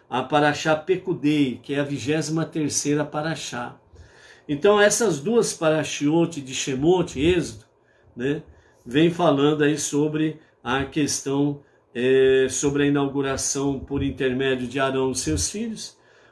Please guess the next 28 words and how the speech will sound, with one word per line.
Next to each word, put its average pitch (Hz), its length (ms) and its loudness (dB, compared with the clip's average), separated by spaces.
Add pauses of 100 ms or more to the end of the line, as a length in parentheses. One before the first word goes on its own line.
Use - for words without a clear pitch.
a 123 100 -2
montagem 151 580 2
inicial 143 360 0
do 139 140 -2
tabernáculo 139 760 -4
para 135 220 -4
o 139 80 -4
propósito 135 600 -4
da 139 100 -6
inauguração. 139 880 -2 (500)
Aí 214 180 6
depois 226 440 6
entramos 202 640 2
no, 185 960 4 (340)
é, 147 960 4 (320)
em 165 80 0
Vaikra, 170 560 2
Levítico. 160 880 0 (320)
E 160 140 2
aí 220 80 4
em 240 100 2
Levítico 175 680 2
nós 175 260 -2
temos 208 320 -4
quatro 226 520 0
parashiot, 160 760 2 (420)
né? 143 240 -2
Aliás, 147 480 0